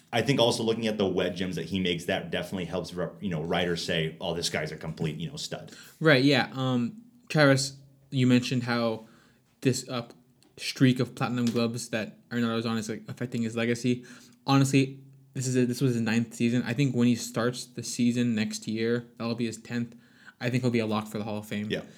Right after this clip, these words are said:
Speaker 1: Yeah.
Speaker 2: Um, the offense has been very consistent throughout his career.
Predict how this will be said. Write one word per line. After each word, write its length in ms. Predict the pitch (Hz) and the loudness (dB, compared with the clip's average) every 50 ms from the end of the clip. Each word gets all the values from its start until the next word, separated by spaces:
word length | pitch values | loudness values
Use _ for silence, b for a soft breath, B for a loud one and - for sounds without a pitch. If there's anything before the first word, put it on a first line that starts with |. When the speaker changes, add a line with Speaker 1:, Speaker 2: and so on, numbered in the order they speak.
| B B B B - | B B B B -2
Speaker 1:
Yeah. 80 | 117 117 113 110 110 113 110 | 0 0 0 0 0 -2 -2
Speaker 2:
Um, 220 | 107 107 107 - - - b b b b b b _ - | -4 -4 -6 -8 -14 -20 b b b b b b _ -4
the 140 | - - | -2 0
offense 380 | 117 127 135 135 143 139 131 135 | 2 2 4 4 4 4 4 4
has 100 | 127 120 | 0 0
been 180 | 107 127 120 110 | 0 0 0 0
very 180 | 113 117 117 117 | 0 0 0 0
consistent 440 | - 123 110 120 113 - 123 117 | 0 -2 -4 -4 -4 -6 -4 -2
throughout 180 | 123 120 120 120 | 0 2 2 2
his 120 | 123 120 | 2 0
career. 460 | - - - 135 131 131 131 131 131 | -2 -2 0 2 2 2 2 0 -2